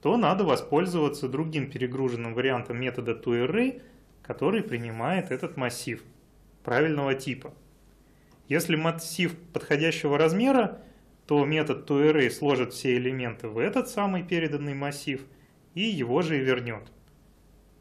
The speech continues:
Если переданный массив не того размера, которого нужно, то метод toArray внутри себя перевыделит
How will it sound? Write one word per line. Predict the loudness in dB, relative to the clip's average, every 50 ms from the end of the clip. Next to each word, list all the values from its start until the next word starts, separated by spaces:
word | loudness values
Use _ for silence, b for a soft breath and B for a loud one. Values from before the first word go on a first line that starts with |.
| _ _
Если | -12 -4 0 2 2 2 2 -2
переданный | -2 0 2 2 2 2 0 -2 -4 -4
массив | -2 -2 -2 -2 -2 -4 -6 -6 -8 -18 -20 -20 -20 -14 -8
не | -4 -4 0
того | 2 4 4 4 4 4
размера, | 4 2 4 4 4 4 4
которого | 2 0 -2 0 2 2 2 2 2 2
нужно, | 2 2 0 0 0 -2 -4 -6 -6 B B B B B B B B B B
то | 2 4 4
метод | 4 4 2 2 0 -4 -4 -2 0
toArray | 2 4 4 4 4 4 2 2
внутри | 2 0 -2 -2 -2 -4 -4
себя | -4 -4 0 0 0 0
перевыделит | 0 0 0 2 2 4 4 2 2 2 0 -4 -4 -4 -6